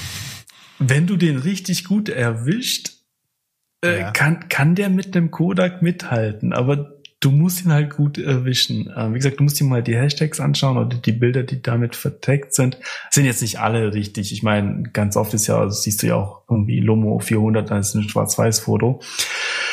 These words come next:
Speaker 1: Aber, äh, die meisten, die da verlinkt sind, sind tatsächlich mit dem Film entstanden. Und ich muss sagen, ähm, ich bestell mir den, glaub ich, tatsächlich mal im Dreierpack. Ähm, ich hab mal geschaut, was der kostet.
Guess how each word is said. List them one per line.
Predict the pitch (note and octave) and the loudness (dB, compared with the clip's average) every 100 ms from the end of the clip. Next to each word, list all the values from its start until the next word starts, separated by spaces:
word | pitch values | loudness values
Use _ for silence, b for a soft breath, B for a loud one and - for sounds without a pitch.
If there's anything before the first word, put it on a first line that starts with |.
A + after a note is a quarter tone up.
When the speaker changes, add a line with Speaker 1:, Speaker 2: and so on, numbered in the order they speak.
| B B B B _ _ | B B B B _ _
Speaker 1:
Aber, | - A#2+ B2+ A#2+ B2 B2 - - | 0 2 2 0 0 -2 -4 -2
äh, | C3 B2+ | 0 0
die | A#2+ B2+ | 0 2
meisten, | A#2+ A2+ A#2 D#3 - E3+ D#3+ - C#3+ | 2 2 2 2 2 2 0 -2 -4
die | C3 C3+ D3 B2+ | -2 -2 -2 -4
da | C#3 C3 C3 - | 0 0 0 -4
verlinkt | - A#2+ B2 C#3+ | 0 2 2 2
sind, | C#3+ C3+ C#3 - | 2 0 -2 -4
sind | C#3 C3+ C3 | -2 0 0
tatsächlich | B2 - D3 - D3 | -2 0 0 -2 -2
mit | C3 B2+ | -2 0
dem | A#2+ | 0
Film | A2 - - A#2+ A#2+ | 0 -2 0 0 2
entstanden. | B2 G#2+ - A#2 C3 F3 E3+ | 0 -2 0 0 2 2 0
Und | C3+ | 0
ich | B2 B2+ | 0 0
muss | A#2 - - | 0 2 0
sagen, | C#3 A#2+ D3+ F3 F3+ F3+ | 0 0 2 2 0 -2
ähm, | C#3 D3 D3+ D3+ - _ _ _ _ _ _ _ - - | 0 2 2 0 -4 _ _ _ _ _ _ _ -18 -2
ich | C#3 - - | -2 -2 -2
bestell | A#2 G2+ - B2 | -2 -2 0 2
mir | D3 D3 | 2 2
den, | D3 C#3+ | 0 0
glaub | C#3+ C3 | 0 -2
ich, | A#2 | -2
tatsächlich | A2+ - C3 - - | -2 0 -2 -2 0
mal | C#3 | 2
im | B2+ A#2 | 2 0
Dreierpack. | - B2 D3+ B2 - A2+ G#2+ G#2+ - | 0 2 2 0 -4 -2 -2 -4 -4
Ähm, | A#2 A2 A2 | 0 2 2
ich | G2+ | 0
hab | C3+ | 2
mal | C3+ A2 | 2 2
geschaut, | A2+ - A2+ C#3+ C#3 | 0 0 2 0 0
was | A#2+ | -2
der | - G#2 | 0 -4
kostet. | - D3 D3 - D#3+ | 0 0 0 0 0